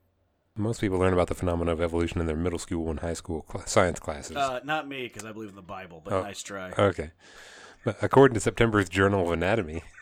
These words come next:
Speaker 1: <laughs> more babies are being born without wisdom teeth,
Speaker 2: Finally.
Speaker 1: with an extra artery in their arm,
Speaker 2: Cool.
Speaker 1: or with smaller jaws and shorter faces as a result of microevolution.
Speaker 2: Oh, they have to have smaller, shorter faces because pussies are getting smaller, so it's harder to push the kid out.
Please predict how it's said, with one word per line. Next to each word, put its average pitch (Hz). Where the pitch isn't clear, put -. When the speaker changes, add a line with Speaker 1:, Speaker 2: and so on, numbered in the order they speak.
Speaker 1:
<laughs> -
more 104
babies 107
are 90
being 98
born 95
without 90
wisdom 117
teeth, 78
Speaker 2:
Finally. 92
Speaker 1:
with 98
an 87
extra 104
artery 95
in 76
their 78
arm, 80
Speaker 2:
Cool. 147
Speaker 1:
or 107
with 104
smaller 117
jaws 98
and 82
shorter 104
faces 101
as 82
a 87
result 87
of 85
microevolution. 92
Speaker 2:
Oh, 143
they 120
have 127
to 123
have 107
smaller, 110
shorter 123
faces 117
because 95
pussies 131
are 92
getting 87
smaller, 82
so 95
it's 85
harder 98
to 82
push -
the -
kid 98
out. 57